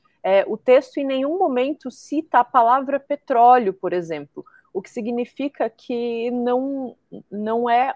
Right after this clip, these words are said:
um objetivo próximo,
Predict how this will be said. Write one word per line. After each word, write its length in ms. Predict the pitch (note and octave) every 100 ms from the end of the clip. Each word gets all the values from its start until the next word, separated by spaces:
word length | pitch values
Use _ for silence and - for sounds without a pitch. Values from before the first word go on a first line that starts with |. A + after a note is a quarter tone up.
| -
um 480 | A#3+ A#3 A3+ G#3 A3+
objetivo 800 | G#3 G#3 G#3+ - C4+ A#3+ C4 -
próximo, 760 | A#3+ G#3+ A3+ C4+ - E4+ E4